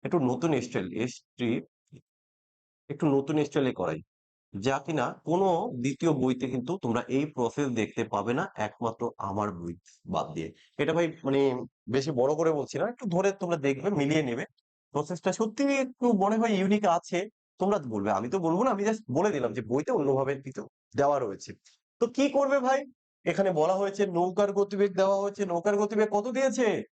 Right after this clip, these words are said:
এই যে নৌকার গতিবেগ তেরো দিয়েছে, তুমি এইভাবে তেরো লিখে দেবে। স্রোতের গতিবেগ কত দিয়েছে? চার দিয়েছে।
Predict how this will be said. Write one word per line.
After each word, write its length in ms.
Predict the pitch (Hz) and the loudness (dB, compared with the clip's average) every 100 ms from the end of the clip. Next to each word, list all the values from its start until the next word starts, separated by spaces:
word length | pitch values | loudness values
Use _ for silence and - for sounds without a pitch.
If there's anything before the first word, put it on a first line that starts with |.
| - | -2
এই 140 | 165 | 0
যে 120 | 156 | 2
নৌকার 340 | 139 139 143 127 | 2 2 0 0
গতিবেগ 400 | 127 165 247 247 | -2 0 0 0
তেরো 220 | 120 117 | -2 -2
দিয়েছে, 260 | 101 101 | -4 -6
তুমি 200 | 104 120 | 0 2
এইভাবে 280 | 120 110 110 | 4 4 2
তেরো 260 | 113 107 104 | 2 2 2
লিখে 240 | 113 127 | 0 0
দেবে। 300 | 127 135 139 135 | 0 0 0 -4
স্রোতের 560 | - _ - 202 233 233 | -18 _ -2 2 2 2
গতিবেগ 360 | 240 240 240 | 0 2 0
কত 240 | 240 233 269 | 2 0 2
দিয়েছে? 400 | 277 269 254 170 - | 0 2 0 0 -2
চার 340 | 127 113 117 | 2 2 2
দিয়েছে। 420 | 107 107 104 98 | 0 0 0 -6